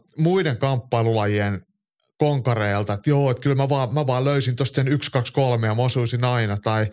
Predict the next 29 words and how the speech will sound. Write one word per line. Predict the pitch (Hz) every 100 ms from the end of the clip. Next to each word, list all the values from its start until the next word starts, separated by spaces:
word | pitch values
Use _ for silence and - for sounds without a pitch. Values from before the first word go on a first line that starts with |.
| - - _
joku | 131 123
taekwondo, | 127 131 120 117 110
koska | 113 113 139
mä | 123
vaan | 123
potkasin, | 147 139 - 110 113 117 127 -
kun | 135
ei | 127
se |
toinen | - 135 117
pääse | 120 117 123
edes | 120 135
lähelle, | 131 123 117 104 101
tai | - 113
mitä | 135 139
ikinä, | 143 135 120 98 101 - - - _ -
niin, | 127 117 110
niin, | 131 120 - -
niin | 131 123 120 - _ _ _ _ _ _ _ _ _ -
vapaaottelun, | 139 156 160 147 131 - 139 131 135 127 - _
niinku, | 131 131 123 - - - -
se | 151
ei | 156
ole | -
parempi | 180 175 170 135 120
laji | 110 113
kuin | 107 110
mikään | 113 113 113
muu, | 113 113 110 107 -